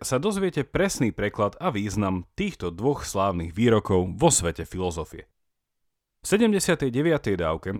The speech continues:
sme sa pozreli na Lockeovú teóriu ľudského chápania a v jej závere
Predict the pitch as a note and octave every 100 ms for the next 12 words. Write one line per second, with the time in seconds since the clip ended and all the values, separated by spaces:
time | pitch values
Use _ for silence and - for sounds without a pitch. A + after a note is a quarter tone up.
0 | - F#2+ F3 - A#2 C#3+ C#3 C3+ B2 A2
1 | G2+ G2+ - F#2+ E3 - D#3+ G2+ - G#2
2 | G#2 G2+ F#2 D#2 A#2 - G#2 F#2+ - E2+
3 | F2 D#2+ - _ _ _ _ E2+ E2+ D#2
4 | F2 A#2 B2 A#2